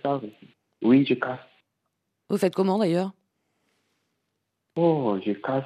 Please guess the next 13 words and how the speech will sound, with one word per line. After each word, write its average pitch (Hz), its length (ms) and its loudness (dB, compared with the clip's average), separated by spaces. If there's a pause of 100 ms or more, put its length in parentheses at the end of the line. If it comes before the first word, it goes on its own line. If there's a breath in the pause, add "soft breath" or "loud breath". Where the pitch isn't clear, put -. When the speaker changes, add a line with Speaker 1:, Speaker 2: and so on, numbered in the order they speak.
Speaker 1:
ça 110 260 -2
et 85 460 -2 (580)
après 160 560 0
quelque 113 280 -2
temps, 110 340 -2
ça 120 100 -2
revient. 87 440 -2 (1000)
Speaker 2:
Et 175 80 -2
ça 180 100 2
revient ? 226 380 2 (1080)
Speaker 1:
Oui, 123 340 2
ça 120 80 -6
revient. 90 320 -8